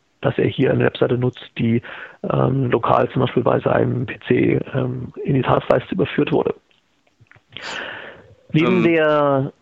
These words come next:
Speaker 2: ich hätte da,
Speaker 1: Handelsvornehmung und der
Speaker 2: wenn ich,
Speaker 1: Security
Speaker 2: ich, ich frag direkt mal da rein, ähm,
Speaker 1: Ja, mach
Speaker 2: wie,
Speaker 1: einfach.
Speaker 2: äh, wie würde ich das dann als, äh, Benutzer überhaupt,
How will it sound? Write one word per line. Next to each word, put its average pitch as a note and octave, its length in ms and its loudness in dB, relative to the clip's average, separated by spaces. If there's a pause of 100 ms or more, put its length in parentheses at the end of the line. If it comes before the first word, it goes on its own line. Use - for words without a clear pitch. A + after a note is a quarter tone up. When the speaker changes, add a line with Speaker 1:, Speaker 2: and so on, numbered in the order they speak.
(100)
Speaker 2:
ich G3+ 120 2
hätte F#3 220 0
da, D3 280 2
Speaker 1:
Handelsvornehmung D3+ 300 0
und - 80 -8
der C#3+ 120 -4
Speaker 2:
wenn B2+ 120 4
ich, - 140 0
Speaker 1:
Security A#3+ 240 -4 (400)
Speaker 2:
ich, - 180 -4
ich - 200 0
frag - 300 0
direkt C#3 300 -2
mal C3+ 180 0
da C3 160 2
rein, D3+ 540 0
ähm, B2+ 460 0 (120)
Speaker 1:
Ja, G3+ 80 -2 (260)
mach B2 300 -2
Speaker 2:
wie, C3+ 200 2
Speaker 1:
einfach. - 180 2
Speaker 2:
äh, B2 80 -4
wie C3+ 160 0
würde C#3 200 0
ich - 180 -2
das - 240 0
dann B2 220 0
als, - 540 0
äh, A#2 300 0
Benutzer C3+ 680 0
überhaupt, - 640 -2